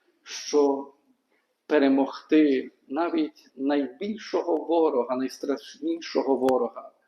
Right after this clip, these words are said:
ми можемо не лише завдяки, можливо, зброї, але перш за все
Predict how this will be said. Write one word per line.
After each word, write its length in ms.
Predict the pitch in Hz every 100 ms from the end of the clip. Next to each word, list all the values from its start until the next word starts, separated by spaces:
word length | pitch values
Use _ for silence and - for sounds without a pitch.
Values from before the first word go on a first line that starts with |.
| _ _ _ _ 135
ми 140 | 147
можемо 720 | 151 165 135 151 143 139 139 _ _ _ _ _ _ _ _ _ _ _ _ -
не 420 | 139 185 190 - _ _ -
лише 600 | 131 - - 156 147 - - _ _
завдяки, 720 | 131 135 127 131 - 147 143
можливо, 420 | 135 120 139 131
зброї, 720 | 123 117 135 156 151 - - _ _ _ _ _
але 220 | - 127 123
перш 320 | 156 170 147
за 160 | -
все 500 | 139 - - 123 117